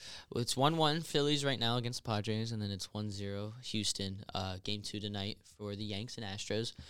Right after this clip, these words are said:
Who do we think is, uh, going to the World Series, and who do we think is gonna come out as, uh, victorious with a, with a flag, uh, or two flags, uh, in their,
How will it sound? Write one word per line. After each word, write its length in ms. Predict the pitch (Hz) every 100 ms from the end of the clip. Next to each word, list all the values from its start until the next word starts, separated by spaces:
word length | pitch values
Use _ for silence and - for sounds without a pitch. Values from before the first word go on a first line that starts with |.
| - - - - -
Who 120 | -
do 60 | 226
we 80 | 269
think 280 | - 240 226
is, 260 | 208 170
uh, 300 | - 165 147
going 480 | 139 131 139 175 202
to 160 | - 185
the 80 | 156
World 220 | 127 117
Series, 500 | - 101 98 104 120
and 140 | 85 117
who 120 | 123
do 60 |
we 100 | 120
think 300 | 117 - 110 -
is 100 | 104
gonna 340 | - 110 101 107 - -
come 180 | - 156
out 220 | 151 -
as, 400 | 135 131 127 - -
uh, 280 | 131 117 117
victorious 640 | 123 - 147 135 120 -
with 140 | 110 107
a, 200 | 101 101
with 120 | 113
a 60 | 110
flag, 580 | - 120 117 113 123 -
uh, 180 | 113 101
or 140 | 104 101
two 220 | - 151
flags, 480 | - - - 95 - -
uh, 200 | 95 92
in 120 | 107
their, 260 | 107 101 101